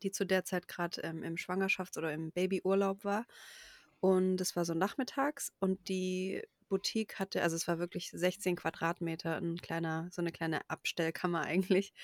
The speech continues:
Ähm, und die hatte nur einen Ausgang quasi. Vorne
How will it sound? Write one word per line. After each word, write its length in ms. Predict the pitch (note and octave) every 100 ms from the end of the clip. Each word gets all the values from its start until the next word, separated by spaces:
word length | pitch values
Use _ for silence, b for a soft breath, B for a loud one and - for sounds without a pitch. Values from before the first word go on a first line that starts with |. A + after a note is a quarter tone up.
| B B B B B -
Ähm, 680 | F3+ E3+ E3 E3 E3 E3 - _ _ _ - - _ _ _ _ _ _ _ _ _ _ _ -
und 160 | F#3+ F3+
die 200 | F#3+ F#3+
hatte 220 | F#3 G3
nur 140 | G3 E3
einen 240 | F3 F3+
Ausgang 480 | - F3+ - E3 D#3
quasi. 340 | - D#3+ E3
Vorne 400 | - F3 F3 E3